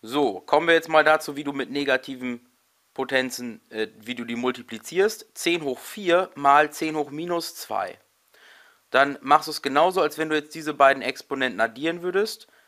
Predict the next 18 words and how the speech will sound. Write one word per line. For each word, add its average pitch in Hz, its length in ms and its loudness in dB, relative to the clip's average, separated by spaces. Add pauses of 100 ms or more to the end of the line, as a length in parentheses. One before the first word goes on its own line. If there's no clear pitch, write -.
(220)
Wenn 127 100 -4
du 131 80 -4
plus 151 320 -4
vier 175 320 0
hast, - 460 0 (840)
plus 147 400 -2
minus 147 460 -4
zwei, 143 440 4 (520)
dann 131 180 -2
bleibt 131 300 4
über 175 320 -6
zwei. 104 420 -4 (220)
Dann 104 160 -20
sind 131 180 -8
das - 160 -8
also 127 380 -2
zehn 131 520 -8 (180)
hoch 113 340 -6